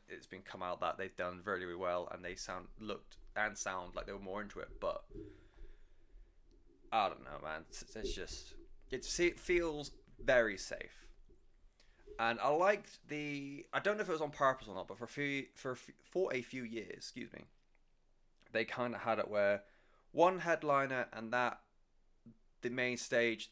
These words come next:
that day was, like, the classic rock, more easygoing kind of stuff. Um, I think one year, I think the year Def Leppard headlined, you had things like, um, Slash or Myles Kennedy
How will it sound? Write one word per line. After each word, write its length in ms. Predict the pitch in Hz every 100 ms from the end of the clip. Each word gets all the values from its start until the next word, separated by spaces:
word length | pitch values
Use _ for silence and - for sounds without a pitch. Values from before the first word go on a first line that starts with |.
| -
that 260 | 113 - -
day 400 | 113 95 82 101 _ _ _ _ _ _ -
was, 520 | 104 104 104 104 98
like, 220 | 101 -
the 80 | 117
classic 480 | - - 110 - 110
rock, 300 | 113 110 104
more 220 | 107 104 101
easygoing 520 | 117 107 104 101 98
kind 180 | 98 85
of 60 |
stuff. 300 | - 76 76 - - _ _ _ _ _ _ _ _ _ _
Um, 580 | 87 90 90 85 85 85 -
I 40 |
think 180 | 113 101 98
one 240 | 104 98
year, 300 | 98 92 90
I 60 | -
think 120 | 180
the 100 | 165 - 135
year 200 | 127 123
Def 340 | - 120 -
Leppard 420 | 113 107 - 87 - _ _ _ _ _ _ _ _ _ _ _ _ -
headlined, 560 | - 95 95 92 90
you 60 | 95
had 140 | 98 -
things 300 | 104 98 92
like, 420 | 92 90 87 87 - - - _ _ _ _ _ _ _ _ _ _ _ _
um, 420 | 101 101 95 95 95
Slash 580 | - - 120 113 113 -
or 80 | 107
Myles 300 | 101 98 -
Kennedy 680 | - 101 92 98 95 98